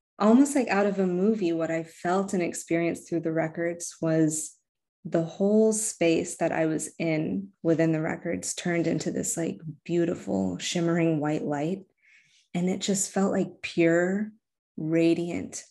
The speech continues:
potential. And I could just feel it deep in my being, like, "Wow, there is so much potential on this path."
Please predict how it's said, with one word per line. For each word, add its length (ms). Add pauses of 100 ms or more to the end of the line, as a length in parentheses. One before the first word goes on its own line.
(160)
potential. 640 (1600)
And 600 (600)
I 140
could 180
just 320
feel 400
it 300
deep 300
in 200
my 180
being, 400
like, 260
"Wow, 260
there 240
is 220
so 400
much 380
potential 520
on 220
this 240
path." 460